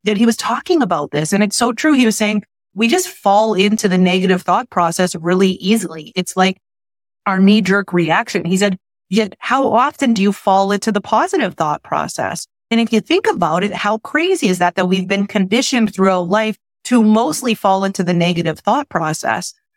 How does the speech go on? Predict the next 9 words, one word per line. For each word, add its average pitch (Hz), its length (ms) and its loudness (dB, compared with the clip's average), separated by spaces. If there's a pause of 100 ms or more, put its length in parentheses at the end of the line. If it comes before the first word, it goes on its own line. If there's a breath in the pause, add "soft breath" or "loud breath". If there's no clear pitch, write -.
So 208 180 -2
therefore, 240 480 0
it 190 60 -6
needs 214 200 -2
to - 80 -4
be 190 160 0
a 190 120 -2
conscious 208 680 -2
practice 220 1300 -6